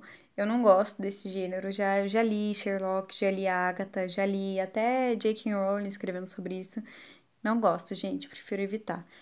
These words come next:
Só teve um livro que eu gostei desse gênero, que é Gu-, do Gustavo Ávila, e é mais, mais um suspense, assim, do que um romance policial. É, é uma mistura dos dois. É O Sorriso da Hiena. É um livro brasileiro, inclusive, né? Eu gosto bastante desse livro.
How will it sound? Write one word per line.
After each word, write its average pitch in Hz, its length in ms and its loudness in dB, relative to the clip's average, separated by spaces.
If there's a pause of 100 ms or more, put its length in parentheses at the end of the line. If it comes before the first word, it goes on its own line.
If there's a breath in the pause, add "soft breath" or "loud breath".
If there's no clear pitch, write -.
(180 soft breath)
Só - 140 2
teve 240 260 8
um 330 140 10
livro 277 220 6
que - 80 4
eu 247 40 4
gostei 220 480 0
desse 226 280 -2
gênero, 190 400 -2
que - 140 -8
é 185 160 -4
Gu-, 190 180 -4
do 196 200 0
Gustavo 196 480 2
Ávila, 185 480 4 (240)
e 233 140 4
é 247 60 10
mais, 254 260 6
mais 254 340 4
um 269 140 8
suspense, 202 580 0
assim, 190 180 -4
do 180 80 -4
que 196 120 -4
um 190 60 2
romance 190 340 0
policial. 185 500 -2
É, 180 260 0
é - 60 -6
uma 208 180 0
mistura 208 380 0
dos 220 220 0
dois. 175 440 0 (380 loud breath)
É 196 100 4
O 208 60 6
Sorriso 208 400 2
da 226 100 4
Hiena. 185 560 2
É - 100 -6
um 202 80 0
livro 202 460 0
brasileiro, 196 480 2
inclusive, 175 460 -4
né? 175 80 -2
Eu 180 80 -2
gosto 190 220 4
bastante 220 500 2
desse 202 260 -6
livro. 170 320 -2